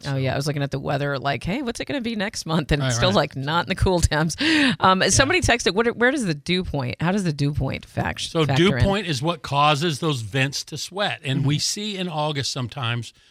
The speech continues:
Speaker 2: we'll get seventy-two and seventy-three degree dew points. So in other words, when you wake up in the morning, you've got the house, you got the thermostat turned down at night, and the windows are fogged up with
Speaker 1: Mm-hmm.
Speaker 2: moisture.
Speaker 1: Mm-hmm.
Speaker 2: You've
Speaker 1: That's
Speaker 2: gotten to dew point. That's a condensing surface, that glass on the window.
Speaker 1: Mm-hmm.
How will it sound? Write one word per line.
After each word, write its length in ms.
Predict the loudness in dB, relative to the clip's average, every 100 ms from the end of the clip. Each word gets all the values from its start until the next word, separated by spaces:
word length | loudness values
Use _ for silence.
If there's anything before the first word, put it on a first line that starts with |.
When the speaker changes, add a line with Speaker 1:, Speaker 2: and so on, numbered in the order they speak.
| _ _ -4
Speaker 2:
we'll 140 | -2
get 220 | 0 -4
seventy-two 680 | -4 0 0 0 -2 0 0
and 120 | 0
seventy-three 840 | -2 -6 -2 -2 -4 -4 0 0 0
degree 440 | -2 -2 0 0
dew 200 | 0 -2
points. 480 | -2 -12 -16 -20 -20 _ _ _
So 180 | -4 0
in 80 | 4
other 160 | 4
words, 180 | 4 2
when 120 | 0 -2
you 80 |
wake 260 | 0 0 -2
up 100 | -6
in 60 | -2
the 60 |
morning, 240 | 0 0 0
you've 100 | 0
got 120 | -4
the 80 | 0
house, 320 | 2 2 -2 _
you 300 | -14 -10 -8
got 160 | -6 -6
the 80 | -8
thermostat 440 | -6 -6 -4 -8
turned 180 | -6 -4
down 120 | -2
at 60 | -2
night, 220 | -4 -4 -6
and 120 | -6
the 40 | -4
windows 320 | -4 -4 -4
are 120 | -6
fogged 360 | -6 -6 -6 -6
up 140 | -4
with 80 | 0
Speaker 1:
Mm-hmm. 160 | 2 2
Speaker 2:
moisture. 420 | -6 -8 -10 -6
Speaker 1:
Mm-hmm. 160 | -4 -6 -8 _ _
Speaker 2:
You've 140 | 0
Speaker 1:
That's 100 | 2
Speaker 2:
gotten 220 | 2 2 0
to 60 |
dew 220 | 0 0 0
point. 340 | -2 -6 -6 -12 _ _
That's 260 | -4 -2
a 40 | -6
condensing 580 | -4 0 0 0 -2 -4
surface, 360 | -4 -4 -4
that 180 | -6 -8
glass 400 | -6 -2 -2 -2
on 100 | -2
the 60 | -2
window. 420 | 0 0 -2 -4 -6
Speaker 1:
Mm-hmm. 160 | -6